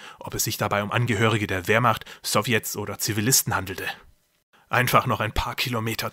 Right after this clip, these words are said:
durchhalten", sagte sich Werner, "dann bist du aus diesem Scheißwald draußen. Nur noch ein paar Kilometer." Und so lief er immer weiter,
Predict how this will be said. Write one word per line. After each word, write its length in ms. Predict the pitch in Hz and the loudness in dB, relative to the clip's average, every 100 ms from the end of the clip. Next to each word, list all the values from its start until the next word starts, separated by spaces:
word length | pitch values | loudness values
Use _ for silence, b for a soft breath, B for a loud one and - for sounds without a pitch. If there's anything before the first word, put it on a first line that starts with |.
| - | -2
durchhalten", 600 | 135 123 - 123 - - B B | 0 2 2 0 -6 -14 B B
sagte 320 | - 95 104 | -4 -4 -4
sich 200 | 110 - | -4 -4
Werner, 280 | 101 101 95 B B B - | -4 -4 -8 B B B -10
"dann 120 | 107 | -4
bist 220 | 110 - | -4 -2
du 20 | |
aus 140 | 101 - | 0 0
diesem 180 | 110 | 4
Scheißwald 640 | 117 - - - - - - | 6 8 6 0 -2 -4 -2
draußen. 260 | - - - - B B B B | 2 2 0 -16 B B B B
Nur 120 | 127 | 2
noch 120 | 113 | 2
ein 100 | 123 | -2
paar 240 | - 143 - | -2 -2 0
Kilometer." 520 | 143 117 113 - - - _ B B B B B B | 0 -2 -2 0 0 -2 _ B B B B B B
Und 180 | 113 110 | 0 2
so 80 | |
lief 220 | 104 104 98 | 2 2 -2
er 80 | |
immer 240 | 110 117 110 | 0 0 2
weiter, 340 | 101 - 104 | 0 -2 -10